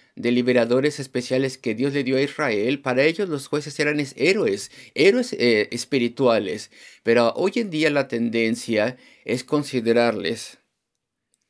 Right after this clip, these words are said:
como personas que frecuentemente eran mundanos, impulsivos, incluso pecaminosos.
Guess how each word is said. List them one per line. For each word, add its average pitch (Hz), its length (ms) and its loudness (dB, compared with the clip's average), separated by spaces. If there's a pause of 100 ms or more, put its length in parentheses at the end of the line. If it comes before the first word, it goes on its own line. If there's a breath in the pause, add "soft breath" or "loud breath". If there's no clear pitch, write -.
(520)
como 117 340 0
personas 117 720 -2
que 135 140 -8
frecuentemente 123 640 -4
eran 123 140 -2
mundanos, 131 640 -4 (760 soft breath)
impulsivos, 143 1120 -6 (460 soft breath)
incluso 156 460 -4
pecaminosos. 220 1040 -4